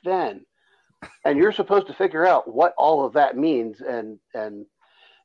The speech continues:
and try and figure <laughs> out their movie for 'em.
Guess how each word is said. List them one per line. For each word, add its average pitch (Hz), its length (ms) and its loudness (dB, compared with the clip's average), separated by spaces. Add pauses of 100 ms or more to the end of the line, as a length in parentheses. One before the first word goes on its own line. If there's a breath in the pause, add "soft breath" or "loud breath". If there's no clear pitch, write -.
(140)
and 123 160 -2
try 147 240 0
and 123 100 -2
figure 135 280 -2
<laughs> - 20 4
out - 240 -2
their 113 120 2
movie 123 440 -2
for 98 340 -10
'em. 101 100 -16